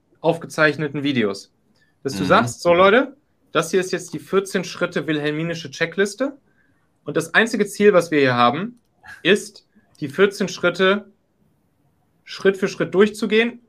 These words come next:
Speaker 1: und zu versuchen, die Aktie so früh wie möglich wegzuschmeißen. Und nur die Dinger, und nur bei denen, bei denen wir alle vierzehn bis unten hindurch haben,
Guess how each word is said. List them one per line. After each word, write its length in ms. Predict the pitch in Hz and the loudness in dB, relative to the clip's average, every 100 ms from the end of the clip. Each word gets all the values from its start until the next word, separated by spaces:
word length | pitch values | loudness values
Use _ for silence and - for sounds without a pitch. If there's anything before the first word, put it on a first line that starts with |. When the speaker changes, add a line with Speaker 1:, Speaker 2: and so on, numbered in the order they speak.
| - | -6
Speaker 1:
und 340 | 165 165 - | -4 -4 -8
zu 140 | - 160 | -14 -8
versuchen, 500 | 170 135 185 208 196 | -4 -2 0 -2 -2
die 120 | 139 | -2
Aktie 260 | 175 - 175 | -4 -2 -4
so 140 | 147 | -6
früh 240 | - 196 | -2 -2
wie 60 | 175 | 0
möglich 340 | 160 160 165 | 0 -2 -2
wegzuschmeißen. 760 | 151 151 135 - 110 104 - 104 _ _ _ _ _ - | -2 -2 -8 -6 -4 -4 -8 -18 _ _ _ _ _ -4
Und 200 | 143 135 | -2 2
nur 180 | 202 247 | 4 4
die 160 | 220 | 4
Dinger, 520 | 175 196 185 214 269 - - _ _ _ _ _ | 4 6 6 2 -2 -12 -20 _ _ _ _ _
und 140 | 151 151 | -4 4
nur 180 | 247 | 6
bei 120 | 226 - | 6 4
denen, 320 | 180 202 196 | 4 2 2
bei 140 | 165 | 2
denen 180 | 165 165 | 2 2
wir 260 | 160 151 - | 2 2 2
alle 280 | 208 226 226 | 4 4 4
vierzehn 520 | - 202 202 - 180 | 2 0 2 -2 -2
bis 160 | 170 - | -4 -2
unten 320 | 196 196 175 | -2 -2 -2
hindurch 480 | 165 160 165 190 156 | -2 2 2 2 2
haben, 480 | 139 139 190 220 | 2 2 -2 -8